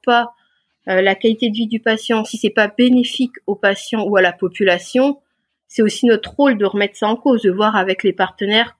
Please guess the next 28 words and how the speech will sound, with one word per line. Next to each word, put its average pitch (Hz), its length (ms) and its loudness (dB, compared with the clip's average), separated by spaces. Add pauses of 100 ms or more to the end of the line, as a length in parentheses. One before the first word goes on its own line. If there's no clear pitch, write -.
(100)
pourquoi 226 360 -2
ça 220 160 -2
marche 170 280 -2
pas 285 260 2 (440)
ou 214 100 -8
qu'est-ce 254 280 0
qu'on 240 120 2
peut 233 140 2
faire 226 280 0
pour 196 180 -2
améliorer. 185 720 0
Enfin, 208 300 -6
voilà. 190 260 -2 (240)
En 214 120 -4
fait, 285 200 0 (400)
le 254 220 2
patient, 285 680 -2 (100)
la 233 240 0
finalité, 262 560 0
c'est 294 100 -4
la 220 140 2
population. 214 580 -6 (560)
Et 247 100 2
on 233 140 4
utilise 233 480 0
donc 185 220 -10
les 180 100 0
fonds. 269 360 -2